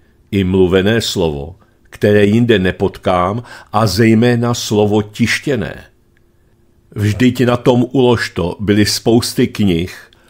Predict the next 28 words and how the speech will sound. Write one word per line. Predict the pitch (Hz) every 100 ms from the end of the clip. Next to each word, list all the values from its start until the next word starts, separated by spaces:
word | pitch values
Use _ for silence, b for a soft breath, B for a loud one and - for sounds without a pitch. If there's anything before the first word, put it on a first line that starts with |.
| b
pominuli | - 107 117 117 120 127
krásnou | 123 120 123 131 110
literaturu, | 120 123 120 98 - 90 82 78
pak | 78 101 90
je | 113
tragické, | 110 107 107 127 - - 82 76 82 b b b
že | 95 107
se | 127
už | 107 107 - 104
nikdo | 104 120 123 139
nedostane | 120 107 117 - 123 117
ke | 101 98
knihám, | - 107 98 92 95 95
které | 113 - 104 101
nelze | 95 104 120 117 110
zakoupit | 104 87 113 104 101 92 92
nejen | 98 123 147 107
v | -
knihkupectvích, | - 87 - 90 - 73 - - 71 69 - _ b b b
ale | 95 98
ani | - 98 104
v | - -
antikvariátech. | 117 107 123 98 78 80 73 69 - 67 - - B B B B
A | 104
co | 104 - 117
je | 110
obzvláště | 104 107 90 95 95 85 -
tragické, | 98 92 82 87 - - 87 95